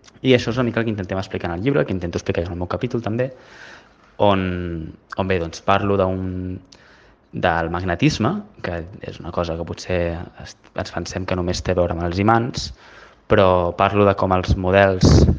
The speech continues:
microscòpics, matemàtics, que han intentat explicar el magnetisme històricament, al final s'han acabat utilitzant per explicar moltes coses diferents, ehm, des de la sociologia fins a la neurociència, com us deia. I, mm,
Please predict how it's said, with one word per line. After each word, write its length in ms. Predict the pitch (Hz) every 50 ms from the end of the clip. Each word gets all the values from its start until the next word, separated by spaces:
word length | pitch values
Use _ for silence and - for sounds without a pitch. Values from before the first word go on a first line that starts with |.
| - - - - - - - - _ _ _ -
microscòpics, 720 | - 110 110 101 104 98 - - - 143 135 123 113 - - 104
matemàtics, 520 | 101 98 98 117 135 - 113 104 - -
que 120 | - 107
han 100 | 110 110
intentat 320 | 110 110 104 104 - - 104
explicar 320 | - - - 107 101 104 101
el 80 | 101
magnetisme 480 | 98 98 98 95 95 110 113 - 95 90
històricament, 680 | - - - 92 101 - 107 110 127 139 135 139 165 185 - - - - - - - _ _ - 110
al 80 | 104 104
final 340 | - 110 101 98 101 104 110
s'han 160 | - - 104 101
acabat 200 | 101 101 98 98
utilitzant 520 | - - 101 98 95 101 95 98 101 101 104
per 80 | 98 98
explicar 380 | 95 - - 101 98 - 95 95
moltes 360 | 95 98 98 98 - 92 -
coses 300 | - - 92 87 - - 92
diferents, 600 | - - 98 110 113 107 110 135 - - - - - _ - - - _ _ _ _ _ _ -
ehm, 400 | 104 95 92 90 87 87 87 87
des 180 | 87 90 87 -
de 60 | 85
la 100 | 85 87
sociologia 840 | - 95 - - 92 87 90 90 113 127 131 127 131 - - - -
fins 180 | - 95 80 -
a 40 |
la 80 | - 156
neurociència, 560 | - 80 78 78 - - - - - - -
com 160 | - 50 50
us 120 | - - -
deia. 240 | 53 50 50 - - _ _ _ - - - - - - - - - - _ _ _ -
I, 540 | 131 123 120 117 113 110 110 107 107 104 101
mm, 580 | 101 98 98 95 95 95 95 92 92 95 95